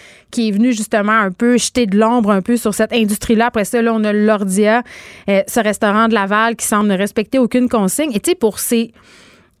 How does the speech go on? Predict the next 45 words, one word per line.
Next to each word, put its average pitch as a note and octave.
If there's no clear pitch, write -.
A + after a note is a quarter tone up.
ces A#3
deux C#4+
places-là, B3+
puis -
je -
pourrais A#3
en C4
nommer A3+
d'autres, C#4
il A#3
y -
en G3
a F#3
quelques-unes C4
là, B3
qui -
sont, G3+
euh, F3
délinquantes. A3
Et -
tout F4
le D#4
monde E4
va A3+
payer. G#3
Tout D4+
le C4+
monde F4
va C4
payer A3
et G#3+
ce A3
sont B3+
les A#3
restaurateurs A#3+
en C#4
premier G#3+
qui -
vont F#3+
payer G3
et G#3
on G3
le E3
sait. E4+
Cette B3